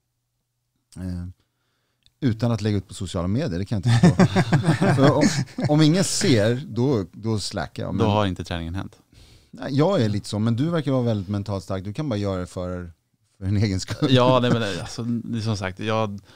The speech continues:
Speaker 2: jag gör det för min egen skull, liksom. Sen är det kul ibland, liksom, att lägga upp något roligt på Instagram och sådär, men framförallt är det för min egen skull, liksom, och att kunna pressa sig själv även när inte någon annan ser det, så.
Speaker 1: Mm.
Speaker 2: Så.
Speaker 1: Ja, fan, jag önskar jag hade lite av det där.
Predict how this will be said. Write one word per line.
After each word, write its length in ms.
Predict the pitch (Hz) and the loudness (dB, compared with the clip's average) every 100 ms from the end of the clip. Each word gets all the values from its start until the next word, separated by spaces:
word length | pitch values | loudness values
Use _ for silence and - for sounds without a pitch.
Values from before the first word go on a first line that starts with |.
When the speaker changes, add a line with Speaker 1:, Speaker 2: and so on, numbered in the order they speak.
| _ | _
Speaker 2:
jag 120 | 113 | -2
gör 140 | 117 123 | 2 2
det 60 | |
för 100 | 117 | 2
min 120 | 120 117 | 2 2
egen 220 | 101 131 | 2 -2
skull, 200 | - - | -4 -10
liksom. 240 | 92 95 | -10 -8
Sen 160 | 107 131 | -4 -2
är 40 | 139 | 0
det 140 | 98 | -2
kul 260 | - 90 90 | -6 -8 -6
ibland, 300 | 87 85 82 | -6 -6 -8
liksom, 260 | 87 101 92 | -8 -6 -4
att 60 | |
lägga 200 | 92 92 | -4 -4
upp 200 | 95 - | -4 -6
något 220 | 98 98 101 | -8 -4 -2
roligt 300 | 92 90 92 | -4 -6 -8
på 120 | 85 | -10
Instagram 520 | 87 - 95 90 92 | -10 -10 -10 -8 -8
och 80 | 95 | -10
sådär, 200 | - 90 | -12 -10
men 200 | 95 92 _ - _ _ _ _ | -8 -10 _ -20 _ _ _ _
framförallt 400 | 101 95 104 101 | -10 -6 -6 -6
är 40 | 92 | -10
det 60 | |
för 140 | 92 90 | -8 -10
min 120 | 90 | -8
egen 220 | 92 107 | -8 -10
skull, 160 | - - | -12 -18
liksom, 240 | 101 101 | -14 -12
och 380 | 95 92 95 98 | -10 -12 -12 -14
att 140 | 95 | -14
kunna 220 | - 92 90 | -10 -8 -8
pressa 360 | - 92 95 | -12 -12 -12
sig 120 | 92 | -14
själv 300 | - 95 90 | -12 -12 -10
även 280 | - 90 90 90 | -10 -8 -8 -8
när 140 | 90 | -8
inte 220 | 87 - | -8 -8
någon 160 | 90 87 | -8 -6
annan 260 | 90 110 | -6 -8
ser 140 | 104 - | -8 -12
det, 100 | 107 | -14
så. 180 | - 104 _ _ _ _ | -14 -16 _ _ _ _
Speaker 1:
Mm. 200 | 85 85 _ _ | -20 -20 _ _
Speaker 2:
Så. 240 | 98 98 98 _ _ _ _ _ 131 113 101 | -14 -14 -16 _ _ _ _ _ _ -18 -16
Speaker 1:
Ja, 180 | 95 95 _ _ | -16 -18 _ _
fan, 100 | 98 | -14
jag 20 | |
önskar 260 | 90 - 82 | -14 -12 -12
jag 40 | |
hade 120 | 87 | -10
lite 220 | 85 80 90 | -12 -12 -12
av 80 | |
det 60 | |
där. 100 | 87 | -12